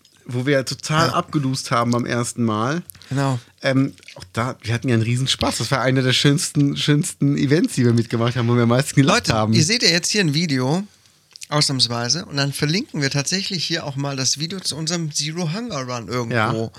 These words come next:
Speaker 2: ne? Äh, am Ende oder unten drunter, falls ihr hier das auch tatsächlich mal seht.
Speaker 1: Ja,
Speaker 2: Denn
Speaker 1: guck,
Speaker 2: wir haben
Speaker 1: guck mal bei
Speaker 2: tatsächlich
Speaker 1: uns
Speaker 2: mal ein
Speaker 1: da
Speaker 2: Video
Speaker 1: unten
Speaker 2: zusammen
Speaker 1: nach.
Speaker 2: gemacht.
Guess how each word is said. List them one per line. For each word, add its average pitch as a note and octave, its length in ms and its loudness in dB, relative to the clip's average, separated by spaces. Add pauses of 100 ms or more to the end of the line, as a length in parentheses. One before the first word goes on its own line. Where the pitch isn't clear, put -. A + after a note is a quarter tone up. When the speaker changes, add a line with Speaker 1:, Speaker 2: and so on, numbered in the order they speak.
(380)
Speaker 2:
ne? D3+ 260 -2 (580)
Äh, A#2 120 0
am A#2 220 -4
Ende A#2+ 400 -2 (480)
oder B2 240 -4
unten A#2 600 -8
drunter, B2+ 480 0 (420)
falls A#2+ 240 -4
ihr B2 120 -4
hier A#2 240 -2
das A#2+ 280 -4
auch - 260 -10
tatsächlich B2 480 -6
mal B2+ 160 -2
seht. D3 320 0 (280)
Speaker 1:
Ja, A#2 160 2
Speaker 2:
Denn E3+ 140 4
Speaker 1:
guck, G3 80 2
Speaker 2:
wir G3 100 4
haben A#3+ 120 2
Speaker 1:
guck - 20 2
mal G#3 80 2
bei A3+ 60 4
Speaker 2:
tatsächlich G#3+ 260 4
Speaker 1:
uns A#3+ 100 4
Speaker 2:
mal - 80 -2
ein A3+ 60 6
Speaker 1:
da F#3+ 80 8
Speaker 2:
Video G3+ 180 6
Speaker 1:
unten - 120 -4
Speaker 2:
zusammen F3+ 300 4
Speaker 1:
nach. B2+ 80 0
Speaker 2:
gemacht. B2 480 -4